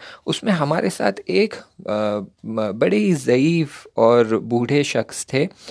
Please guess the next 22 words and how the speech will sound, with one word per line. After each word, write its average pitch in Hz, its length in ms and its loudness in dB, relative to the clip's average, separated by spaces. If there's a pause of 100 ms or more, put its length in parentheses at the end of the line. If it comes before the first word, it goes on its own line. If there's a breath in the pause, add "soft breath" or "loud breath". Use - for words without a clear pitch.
(220 loud breath)
اور 120 340 8
ان 175 140 -2
کی 202 120 -6
مشکل 180 380 -2
یہ 185 100 2
تھی 185 160 -8
کہ 190 100 -2
وہ 190 160 0
گونگے 143 320 2
اور 156 120 8
بہرے 113 360 4
بھی 107 140 0
تھے، 95 200 -8 (460 loud breath)
تو - 160 0 (200)
ہمارے 165 260 0
کاروان 147 420 2
میں 156 80 -4
یہ 170 140 0
شخص - 280 -6
بھی 147 100 -4
شامل 107 400 -2
تھے۔ 98 140 -10